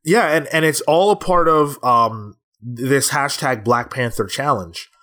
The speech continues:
which is a, a, a whole movement across the nation trying to raise money for kids to, to, to be able to see this movie. A M C has stepped up,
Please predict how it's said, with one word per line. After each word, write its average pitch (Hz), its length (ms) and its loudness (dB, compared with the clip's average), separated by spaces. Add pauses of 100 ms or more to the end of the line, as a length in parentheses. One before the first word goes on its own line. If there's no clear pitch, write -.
(260)
which - 560 0
is 123 360 -2
a, 110 40 -2
a, 113 40 0
a - 340 -10
whole 175 520 4
movement 160 420 2
across 135 360 0
the 127 60 -10
nation 117 520 -6 (280)
trying 160 240 0
to 160 100 4
raise 143 240 2
money 123 260 0
for 117 140 -6
kids 127 420 0
to, 120 300 -2
to, 131 140 0
to - 160 -8
be 123 80 4
able 120 120 2
to 120 60 0
see 123 140 -4
this 110 180 -6
movie. 104 300 -6 (280)
A 160 160 2
M 185 140 0
C 147 280 0
has 139 180 0
stepped - 360 -2
up, 113 280 -2